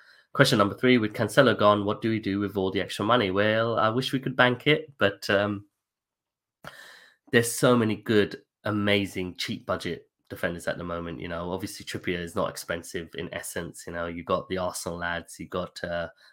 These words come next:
other Newcastle guys like Burns, Schär, uh, Botman, someone I've had it for a couple of weeks and he's been fantastic for me.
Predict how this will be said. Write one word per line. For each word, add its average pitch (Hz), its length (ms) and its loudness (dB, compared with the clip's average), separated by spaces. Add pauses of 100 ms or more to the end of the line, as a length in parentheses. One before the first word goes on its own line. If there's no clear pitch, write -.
other 101 160 2
Newcastle 92 540 0
guys 90 280 0
like 85 300 -2
Burns, 87 460 2
Schär, 87 500 0 (480)
uh, 87 240 2
Botman, 101 300 4
someone 95 260 2
I've 95 200 4
had 95 140 4
it 95 140 -4
for 95 140 2
a - 100 -10
couple 98 220 -4
of 85 60 -6
weeks 98 300 -8
and 87 100 -6
he's 85 120 -10
been 90 160 -4
fantastic - 540 -4
for - 100 -8
me. 92 260 -4